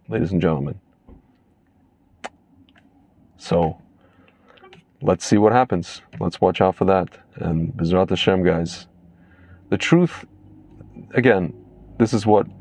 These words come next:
Doctor Shmalenko and I were talking about. You know, it's not a question of, um, if, it's just a question of when and how many lives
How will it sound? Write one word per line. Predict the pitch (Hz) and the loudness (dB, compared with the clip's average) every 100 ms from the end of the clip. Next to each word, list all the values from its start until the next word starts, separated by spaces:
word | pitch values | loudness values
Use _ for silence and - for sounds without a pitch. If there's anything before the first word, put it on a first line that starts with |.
| - | -4
Doctor | - 98 | 0 0
Shmalenko | 95 98 95 95 | 0 0 2 2
and | 90 | 2
I | 87 85 | 2 2
were | 85 | 2
talking | 101 90 85 | 2 2 0
about. | 78 76 - | -2 -6 -2
You | 98 | 0
know, | 87 85 - - - - | 0 -2 -6 -20 -20 -18
it's | - | -2
not | 131 123 | 2 2
a | |
question | 120 113 - 101 92 | 2 2 2 0 2
of, | 87 85 - - _ _ _ _ _ _ _ _ _ _ | 0 -2 -8 -20 _ _ _ _ _ _ _ _ _ _
um, | 85 80 78 78 - _ _ _ _ _ _ _ _ _ _ _ - | 0 2 2 -2 -10 _ _ _ _ _ _ _ _ _ _ _ 0
if, | 110 95 - | 2 2 -2
it's | - - | -6 0
just | 104 - | 0 0
a | |
question | - 98 - 92 | 0 0 2 0
of | 87 | 2
when | 87 95 120 - | 2 2 0 -2
and | 85 82 | -4 -4
how | 101 92 | 0 0
many | 90 87 | 2 2
lives | 90 87 85 85 | 2 2 0 -6